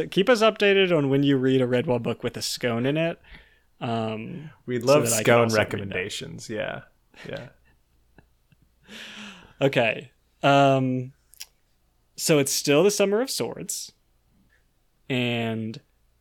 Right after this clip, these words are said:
Speaker 1: next week, everybody knows it.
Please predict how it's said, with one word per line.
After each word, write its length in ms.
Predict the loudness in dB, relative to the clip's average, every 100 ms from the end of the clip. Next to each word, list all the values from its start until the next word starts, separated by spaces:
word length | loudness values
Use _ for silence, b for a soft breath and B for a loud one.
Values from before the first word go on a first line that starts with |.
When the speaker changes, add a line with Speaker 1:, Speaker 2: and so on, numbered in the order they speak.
| -14
Speaker 1:
next 480 | -4 0 0 -2 -6
week, 480 | -4 -6 -8 -20 _ _ _ _ _ _ _ -10
everybody 440 | -4 0 2 2
knows 400 | 2 2 2 0
it. 260 | -2 -6 -6